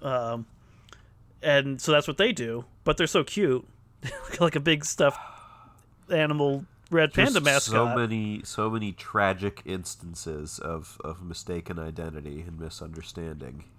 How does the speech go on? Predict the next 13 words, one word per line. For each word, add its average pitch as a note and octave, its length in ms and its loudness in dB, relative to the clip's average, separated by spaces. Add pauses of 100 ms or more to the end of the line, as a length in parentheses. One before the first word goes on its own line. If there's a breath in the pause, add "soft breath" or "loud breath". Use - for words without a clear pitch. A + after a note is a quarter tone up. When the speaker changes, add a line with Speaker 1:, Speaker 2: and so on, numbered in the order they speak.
Speaker 2:
in - 120 -14
the - 80 -8
Speaker 1:
And, C3 260 -2
Speaker 2:
Pokemon B2 300 -2
Speaker 1:
uh, - 20 -6
Speaker 2:
world. C#2+ 380 -10 (360 soft breath)
Speaker 1:
and C3 300 0 (300)
life D3+ 180 -4
is D3 80 -12
over. D#3+ 300 2 (200)
Speaker 2:
Life F#2+ 320 0
is B2 160 -2 (120)
over. F#2+ 680 0